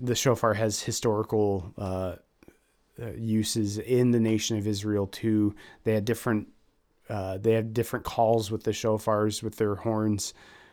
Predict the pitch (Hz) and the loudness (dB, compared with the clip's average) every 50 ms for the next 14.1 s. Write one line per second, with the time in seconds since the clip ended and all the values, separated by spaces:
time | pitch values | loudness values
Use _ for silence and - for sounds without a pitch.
0 | _ _ - 110 98 - - 117 113 113 - 123 117 95 - 113 110 107 104 104 | _ _ -6 -6 -6 -4 -4 -4 -4 -4 -4 -4 -6 -4 -2 0 0 2 2 2
1 | 107 107 107 101 - - - - 98 95 95 95 98 101 110 117 113 110 113 110 | 2 2 0 -2 -4 -6 -8 -8 -6 -6 -4 -4 -4 -4 -4 -4 0 2 4 6
2 | 107 107 107 107 107 107 107 104 98 98 92 - - 101 - - 113 104 101 92 | 6 6 6 4 4 4 2 2 0 -2 -2 -4 -6 -6 -4 -2 -2 0 -2 -2
3 | 98 110 107 107 107 - - 110 104 98 98 98 98 95 95 92 95 95 92 - | 0 0 2 2 0 0 -2 -4 -4 -4 -2 -2 -4 -4 -4 -4 -6 -6 -8 -8
4 | - - 98 98 98 - 110 101 - - 101 - - 113 107 104 101 101 95 - | -6 -6 -6 -6 -6 -8 -10 -10 -8 -10 -12 -10 -6 -4 -2 -2 -2 -4 -4 -4
5 | - 104 101 98 - _ - 113 107 110 110 107 104 101 - 113 107 104 101 98 | -4 -4 -4 -4 -8 _ -8 -4 0 0 0 0 -2 -4 -4 -4 -4 -2 -4 -4
6 | - - 98 98 92 - - 101 101 98 95 - - _ - 110 101 98 92 92 | -6 -6 -8 -8 -8 -8 -8 -6 -6 -6 -6 -8 -12 _ -8 -4 -4 -4 -4 -4
7 | 95 95 - - _ _ - _ _ _ _ _ - 117 110 101 95 92 - _ | -6 -8 -10 -12 _ _ -20 _ _ _ _ _ -8 -6 -6 -4 -6 -6 -10 _
8 | 107 107 98 92 101 104 107 110 104 - 101 92 92 104 110 101 95 92 92 98 | -10 -8 -6 -4 -2 0 0 0 0 0 -4 -4 -2 -2 0 0 0 -2 -2 -4
9 | 98 - - - - - - - - - _ - - - 101 95 95 98 95 - | -6 -10 -14 -20 -20 -20 -20 -20 -20 -20 _ -14 -10 -8 -6 -4 -4 -6 -8 -10
10 | - - - - - 87 85 - - - - - - _ _ _ _ _ _ _ | -14 -18 -18 -18 -16 -16 -18 -18 -20 -20 -20 -20 -20 _ _ _ _ _ _ _
11 | - 117 117 117 104 - - 113 - - 110 104 101 - _ _ _ _ _ _ | -10 -8 -6 -6 -6 -4 -6 -4 -2 -2 -2 -2 -4 -6 _ _ _ _ _ _
12 | - 113 110 - 117 110 110 113 113 - 123 120 110 113 104 123 123 - - - | -6 -4 -2 -2 -2 0 0 0 0 2 0 0 0 0 0 0 -2 0 0 2
13 | 123 117 117 117 - 120 120 135 131 120 - 127 139 135 117 101 92 92 - 98 | 2 2 2 2 2 2 2 2 2 2 2 2 2 4 2 0 -2 -6 -6 -6
14 | 92 98 | -8 -10